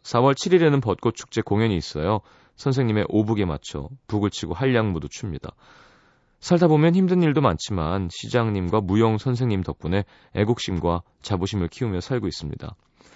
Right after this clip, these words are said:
음악도시 덕분에 한국 사람의 생활을 알고 매일 따뜻하게 하루를 마무리합니다. 앞으로도 공부 삼아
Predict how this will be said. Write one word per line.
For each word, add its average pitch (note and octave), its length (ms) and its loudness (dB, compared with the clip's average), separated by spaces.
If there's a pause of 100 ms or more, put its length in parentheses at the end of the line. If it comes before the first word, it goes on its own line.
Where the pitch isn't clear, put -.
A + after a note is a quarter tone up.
(360)
음악도시 B2 360 2
덕분에 A2 300 0
한국 D#3 260 2
사람의 C3 560 4
생활을 D3+ 380 2
알고 F2 240 0
매일 G2+ 260 2
따뜻하게 A#2 500 -2
하루를 A2+ 260 0
마무리합니다. D#2+ 760 -4 (320)
앞으로도 G2 400 -4
공부 A2+ 260 0
삼아 G2 320 0